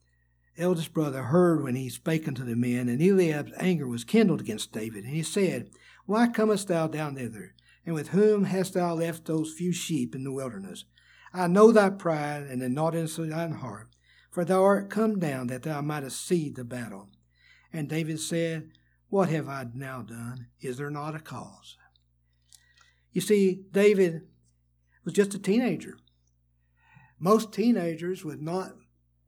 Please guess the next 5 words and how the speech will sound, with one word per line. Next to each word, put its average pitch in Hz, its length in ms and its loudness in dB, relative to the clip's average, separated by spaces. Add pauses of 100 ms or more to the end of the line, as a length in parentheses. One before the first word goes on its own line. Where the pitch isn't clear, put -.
(300)
step 233 380 4
out 156 300 -2 (800)
and 151 160 -8
go 160 160 -2
battle 131 500 -8